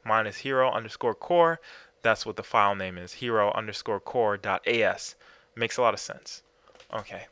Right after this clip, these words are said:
now we're ready to build our constructor function. Our constructor function is a function with the same name as the class. So my class name is hero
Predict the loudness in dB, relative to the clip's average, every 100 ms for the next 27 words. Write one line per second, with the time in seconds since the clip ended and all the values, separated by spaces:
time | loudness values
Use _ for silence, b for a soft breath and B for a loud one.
0 | _ B B B B 0 2 4 2 2
1 | 2 2 -4 -8 -6 0 0 0 2 4
2 | 4 0 _ _ -12 -8 -6 2 2 2
3 | -6 -6 -8 -10 -12 0 0 2 -6 0
4 | 0 0 -2 -4 -2 -10 -10 -6 -4 0
5 | 0 0 -10 -12 -12 -6 -2 -2 -2 -6
6 | -4 -6 -8 -6 6 8 8 2 -14 -20
7 | b b -8 -6 0 0 2 4 4 4
8 | -6 -8 -10 -6 -2 -2 -2